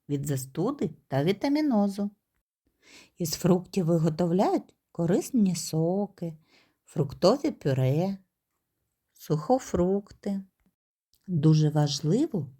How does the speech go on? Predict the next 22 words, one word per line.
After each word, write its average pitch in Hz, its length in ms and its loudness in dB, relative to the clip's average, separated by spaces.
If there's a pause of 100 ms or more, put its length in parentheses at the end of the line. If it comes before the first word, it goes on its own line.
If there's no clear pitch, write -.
постійно 220 640 -2
їсти 180 500 -2
фрукти, 175 720 -6 (720)
адже 156 320 4
в 170 40 4
них 262 380 2 (180)
міститься 175 540 0
багато 151 520 0
вітамінів, 302 680 2 (240)
які 156 260 0
необхідні 160 880 0
для 139 160 -2
зміцнення 151 720 -2 (200)
нашого 214 460 0
здоров'я. 196 680 0 (920)
Тож, 170 220 4
якщо 185 360 4
не 185 160 2
маєте 180 400 2
протипоказань, 180 960 -4 (300)
вживайте 160 680 0
фрукти - 560 -4